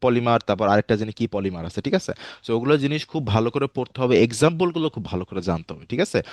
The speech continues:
সব তো মনে রাখা সম্ভব না, but ওইখান থেকে যে গুরুত্বপূর্ণ জিনিসগুলো আছে ওগুলো অবশ্যই জানতে হবে। কোন পদ্ধতিতে কার্বন শিকল হ্রাস হয়? Very, very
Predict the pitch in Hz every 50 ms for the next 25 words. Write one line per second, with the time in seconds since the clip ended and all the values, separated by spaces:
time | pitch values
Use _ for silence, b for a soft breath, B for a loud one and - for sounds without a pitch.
0 | B B - - - - 143 143 151 - - 190 180 170 170 165 175 - 170 -
1 | - 151 156 160 175 170 139 110 113 - - 120 123 - 147 147 156 170 147 147
2 | 113 - 107 127 151 - - 175 156 170 175 151 165 156 151 - 160 151 - 139
3 | 113 107 107 98 98 95 - 101 92 87 80 78 - 87 78 - - b b b
4 | b b b - 165 165 151 151 160 139 139 139 147 135 139 - 131 120 120 120
5 | 127 123 - 131 127 117 92 104 110 117 - - - 127 127 B B B B B
6 | B 107 123 143 156 165 165 143 147 135